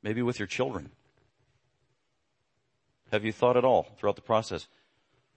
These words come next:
that maybe Satan is involved sowing seeds of destruction, of deception, of division in those relationships? That's how he works. So think of all the trials in your life. And w-, so you gotta have a balanced view of Satan.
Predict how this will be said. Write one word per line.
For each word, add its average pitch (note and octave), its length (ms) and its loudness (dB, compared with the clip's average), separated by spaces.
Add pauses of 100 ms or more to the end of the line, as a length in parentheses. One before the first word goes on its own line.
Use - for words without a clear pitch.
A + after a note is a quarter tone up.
(520)
that G#2+ 120 -6
maybe G#2+ 200 -2
Satan G#2+ 340 0
is F#2 100 -4
involved F2+ 360 0
sowing G2+ 340 -4
seeds G2 560 -10 (280)
of F#2 160 -12
destruction, F#2+ 600 -6
of F#2+ 220 -12
deception, F#2 580 -4
of F#2 240 -10
division F2 520 -6 (600)
in G2 100 -6
those F2 140 -2
relationships? - 680 -6 (880)
That's - 100 -6
how E3+ 60 6
he D3+ 60 2
works. D#3+ 360 -2 (2750)
So B2 200 0
think D3+ 200 -4
of A#2 160 0
all B2 200 0
the A2+ 80 -4
trials B2 320 2
in A2 80 -8
your A#2+ 80 -2
life. A#2+ 140 -6 (100)
And B2 180 -6
w-, - 180 -14
so - 140 0
you B2+ 80 2
gotta F3+ 180 4
have C#3+ 140 2
a A#2+ 60 4
balanced A2+ 300 2
view A2 120 0
of G2+ 80 -2
Satan. C#2 340 -6